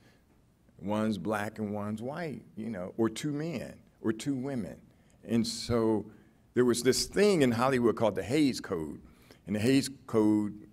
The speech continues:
you know, started in the thirties, and it was ostensibly to keep nudity and s-, frank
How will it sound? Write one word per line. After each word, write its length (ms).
you 200
know, 200
started 500
in 120
the 60
thirties, 680
and 260
it 180
was 340
ostensibly 760
to 100
keep 420
nudity 680
and 360
s-, 280
frank 340